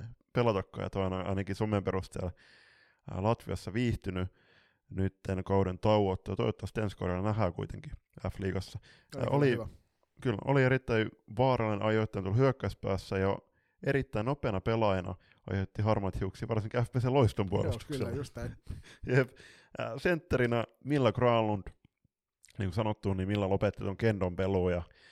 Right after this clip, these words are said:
Speaker 1: panostaa tähän kuningaslajin salibändiin nytten ja on fyysisesti erittäin valmis liigakentille. Ää,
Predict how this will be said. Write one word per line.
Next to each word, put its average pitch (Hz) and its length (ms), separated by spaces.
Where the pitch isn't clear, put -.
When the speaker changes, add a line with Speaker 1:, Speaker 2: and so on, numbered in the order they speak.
Speaker 1:
panostaa 98 440
tähän 98 180
kuningaslajin 95 580
salibändiin 98 720
nytten 92 440
ja 90 220
on 110 200
fyysisesti 104 560
erittäin 104 560
valmis 90 340
liigakentille. 92 840
Ää, - 520